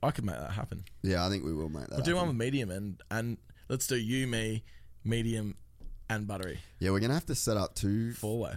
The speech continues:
Speaker 2: We're gonna have to set up two mics in the new
Speaker 1: Yeah, but,
Speaker 2: studio.
Speaker 1: but they're pretty good at that shit.
Speaker 2: Yeah,
Speaker 1: Like,
Speaker 2: true.
Speaker 1: they could actually just do it themselves.
Speaker 2: Yeah, true. Um, look,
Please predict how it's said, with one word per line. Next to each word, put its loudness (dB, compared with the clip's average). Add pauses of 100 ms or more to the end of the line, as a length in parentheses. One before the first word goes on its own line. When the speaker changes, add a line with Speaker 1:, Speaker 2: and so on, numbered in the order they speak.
Speaker 2:
We're 2
gonna 4
have -2
to -8
set -2
up -4
two 2
mics -6
in -4
the -8
new -6
Speaker 1:
Yeah, 2
but, 0
Speaker 2:
studio. -2 (220)
Speaker 1:
but -2
they're 4
pretty 2
good -2
at -6
that -6
shit. -6 (260)
Speaker 2:
Yeah, 4
Speaker 1:
Like, 2
Speaker 2:
true. 2
Speaker 1:
they 4
could 0
actually -2
just -4
do -2
it -6
themselves. -6
Speaker 2:
Yeah, 2
true. -6 (640)
Um, 6 (760)
look, 4